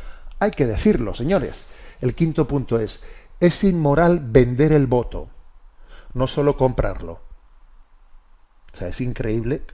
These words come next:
que estemos viendo en España en el año dos mil veintitrés, pues tantas noticias por aquí y por allá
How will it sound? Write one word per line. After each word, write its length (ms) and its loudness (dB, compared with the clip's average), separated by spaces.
que 100 -14
estemos 300 -6
viendo 200 -4
en 60 -4
España 340 -4
en 60 -4
el 100 -6
año 220 -2
dos 220 -12
mil 160 0
veintitrés, 640 0
pues 160 -16
tantas 300 -4
noticias 440 -4
por 160 -10
aquí 200 -6
y 40 -4
por 160 -4
allá 300 -2